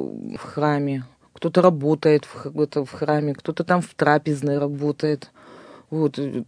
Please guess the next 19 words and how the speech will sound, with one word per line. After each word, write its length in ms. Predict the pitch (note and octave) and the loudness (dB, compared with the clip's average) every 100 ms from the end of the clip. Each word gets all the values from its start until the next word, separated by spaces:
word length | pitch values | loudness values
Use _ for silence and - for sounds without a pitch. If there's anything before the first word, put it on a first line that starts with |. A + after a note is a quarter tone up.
| - - | -12 -2
такие 420 | D#3+ D#3 F3 D#3+ | 0 0 -2 0
люди. 360 | D3+ C#3+ C3+ C#3 | 0 -2 -4 -4
Ну, 200 | C#3+ F#3+ | -4 0
конечно, 420 | B3+ D4 D4 F#3 | 2 2 0 -4
приходят 500 | - E3+ G3 F3+ E3 | -4 -4 -2 -2 -2
и, 220 | C#3+ C#3+ | -4 -2
м, 280 | C#3 C#3 - - - - - | -2 -4 -6 -10 -20 -10 -2
мужчины 400 | F#3 - C4 A3+ | 0 4 6 6
приходят, 420 | F3+ - G3 F3+ | 2 2 2 6
радуют, 320 | G3 F3+ F3 | 4 4 0
что 200 | - E3 D#3 | -2 -2 0
мужчины 800 | C#3+ E3 D#3 F#3 E3+ D#3 B2+ D#3 | 0 -2 -2 0 0 0 0 0
решаются. 840 | D#3+ - G#3+ G#3+ F3+ - D3 C3+ - - _ | 0 2 4 4 2 -2 -4 -4 -10 -20 _
Видно 360 | F3+ F#3+ F3+ D3 | 2 4 6 4
на 200 | D3+ D#3 | 2 2
первых 360 | F#3 E3 D#3 | 4 6 4
занятиях, 480 | D3 E3 E3+ E3 C#3+ | 2 2 2 0 -4
что 160 | - D#3 | -2 0
им 260 | D#3 D3+ | 0 -2